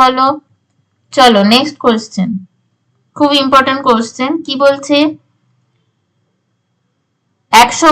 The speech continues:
গ্রাম সিলিকনে কয়টি মোল আছে? একশো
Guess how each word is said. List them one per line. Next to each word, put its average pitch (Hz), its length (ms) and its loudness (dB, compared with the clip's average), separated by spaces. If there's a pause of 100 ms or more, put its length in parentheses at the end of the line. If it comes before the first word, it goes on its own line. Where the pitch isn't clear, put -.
গ্রাম 320 220 4 (120)
সিলিকনে 285 640 0 (280)
কয়টি 254 380 4 (160)
মোল 254 220 4 (140)
আছে? 190 280 -4 (920)
একশো 247 420 0